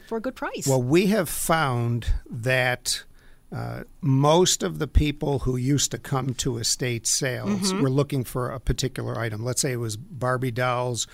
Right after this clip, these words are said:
Speaker 2: or they were looking for jewelry or coins. That was part of how I convinced them that this was the best way to go,
Speaker 1: Mm-hmm.
Speaker 2: because I told them, Well, if you're just looking for a particular item, you can go up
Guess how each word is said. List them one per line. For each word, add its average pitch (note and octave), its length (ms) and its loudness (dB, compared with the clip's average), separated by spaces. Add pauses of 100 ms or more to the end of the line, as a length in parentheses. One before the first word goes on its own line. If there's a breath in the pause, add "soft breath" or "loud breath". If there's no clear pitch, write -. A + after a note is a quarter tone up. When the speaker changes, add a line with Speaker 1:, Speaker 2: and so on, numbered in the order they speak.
(200 loud breath)
Speaker 2:
or C3+ 120 -2
they B2+ 100 0
were A#2+ 140 0
looking B2+ 240 -4
for C3 160 -4
jewelry B2 580 -2
or A2+ 100 -4
coins. A#2+ 600 -4 (380 loud breath)
That D#3+ 160 6
was D#3+ 180 4
part D3+ 420 4
of C3 380 -2 (280 loud breath)
how C3 200 2
I B2 140 2
convinced C3 580 0
them B2 200 -2
that A2+ 180 -4
this C3 180 -4
was B2+ 140 -4
the A#2 80 -6
best B2 340 -2
way A#2 140 -4
to A2+ 80 -6
go, B2 380 0
Speaker 1:
Mm-hmm. G3 240 -2 (300 loud breath)
Speaker 2:
because B2 680 -2
I A#2 160 -4
told F3+ 480 -2
them, A2 420 -4 (380 soft breath)
Well, C#3 340 2
if - 180 -6
you're C#3 80 2
just D#3 280 2
looking E3 260 0
for C3 160 0
a B2 60 -2
particular C3+ 640 -2
item, C3 360 2
you A#2+ 120 -2
can B2 140 0
go C3 200 0
up C#3+ 240 0